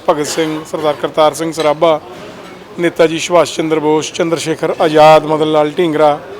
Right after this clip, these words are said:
ਉਹਨਾਂ ਸ਼ਹੀਦਾਂ ਨੂੰ ਅੱਜ ਅਸੀਂ ਪ੍ਰਣਾਮ ਵੀ ਕਰਦੇ ਹਾਂ। ਭਾਵੇਂ ਕਿ ਅੱਜ ਸਾਡੇ ਦੇਸ਼ ਦਾ ਬਟਵਾਰਾ ਹੋਇਆ ਸੀ, ਬਹੁਤ ਸਾਰੇ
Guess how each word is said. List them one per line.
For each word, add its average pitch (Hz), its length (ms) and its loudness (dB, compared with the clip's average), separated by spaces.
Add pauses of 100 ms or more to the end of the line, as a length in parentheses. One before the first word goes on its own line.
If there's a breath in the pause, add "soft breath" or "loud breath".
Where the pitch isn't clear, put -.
(120)
ਉਹਨਾਂ 254 160 0
ਸ਼ਹੀਦਾਂ 180 380 0
ਨੂੰ 175 160 -2
ਅੱਜ 160 140 -4
ਅਸੀਂ 160 160 -6
ਪ੍ਰਣਾਮ 160 400 0
ਵੀ 156 100 -4
ਕਰਦੇ 135 300 -4
ਹਾਂ। 131 100 -12 (640 loud breath)
ਭਾਵੇਂ 175 240 2
ਕਿ 185 120 2
ਅੱਜ 175 80 2
ਸਾਡੇ 180 220 0
ਦੇਸ਼ 160 260 0
ਦਾ 175 100 4
ਬਟਵਾਰਾ 165 420 6
ਹੋਇਆ 160 240 6
ਸੀ, 170 240 -2
ਬਹੁਤ 196 320 0
ਸਾਰੇ 165 400 0